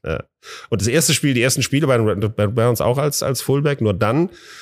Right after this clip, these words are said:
äh, ist irgendeiner auf die Idee gekommen, weil mein Bruder sowieso immer nur die Handoffs gemacht hat und ich besser werfen konnte als er. Wir switchen einfach, weil er war auch nicht so der Teamleader. Du musst ja als Quarterback auch ein Teamleader sein.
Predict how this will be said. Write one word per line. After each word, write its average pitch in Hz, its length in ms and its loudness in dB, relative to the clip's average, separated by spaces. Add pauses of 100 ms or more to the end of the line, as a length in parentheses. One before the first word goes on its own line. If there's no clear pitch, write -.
(580)
äh, 127 240 4
ist 104 120 -2
irgendeiner 127 360 2
auf 113 80 2
die 113 100 0
Idee 110 220 2
gekommen, 120 280 2
weil 110 120 2
mein 107 160 4
Bruder 117 240 2
sowieso 110 320 2
immer 107 160 2
nur 101 80 2
die 98 100 2
Handoffs 107 320 2
gemacht 123 300 0
hat 131 120 -2
und 110 120 -4
ich - 80 -8
besser 98 260 -2
werfen 117 260 0
konnte 98 260 0
als 80 180 -4
er. 107 200 -2 (440)
Wir 107 100 2
switchen - 480 0
einfach, 95 560 -2
weil 101 200 0
er 117 120 0
war 110 120 2
auch 101 140 -2
nicht 127 140 -2
so - 80 0
der 95 160 0
Teamleader. 107 640 0
Du 76 80 -2
musst 92 180 -2
ja 92 60 0
als 85 120 -2
Quarterback 90 420 -2
auch 80 60 -2
ein 80 120 -4
Teamleader 78 360 -4
sein. 67 200 -10